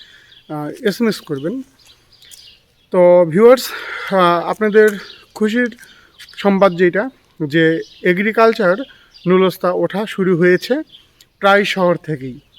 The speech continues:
অবশ্যই ভিডিওটি পুরোপুরি দেখে আপনাদের মন্তব্য আপনারা করে যাবেন। প্রায় সিটি থেকেই নুলস্তা ওঠা শুরু হয়েছে, প্রত্যেকটা শহর না, কিছু কিছু শহর,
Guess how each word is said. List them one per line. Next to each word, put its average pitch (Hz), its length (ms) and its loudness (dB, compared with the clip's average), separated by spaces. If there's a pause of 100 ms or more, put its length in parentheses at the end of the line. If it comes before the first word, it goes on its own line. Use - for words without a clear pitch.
(400)
অবশ্যই 202 400 0
ভিডিওটি 185 480 -2
পুরোপুরি 214 480 -4
দেখে 202 300 0
আপনাদের 156 360 -2
মন্তব্য 147 460 -4
আপনারা 156 380 -6
করে 165 260 -4
যাবেন। 127 240 -8 (1500)
প্রায় 208 400 2 (180)
সিটি 208 280 -4
থেকেই 208 420 0 (140)
নুলস্তা 175 340 -2
ওঠা 175 200 -4
শুরু 185 260 -2
হয়েছে, 180 380 0 (540)
প্রত্যেকটা 240 480 0
শহর 180 340 0
না, 151 300 -6 (480)
কিছু 254 240 -6
কিছু 208 280 -6
শহর, 175 380 -4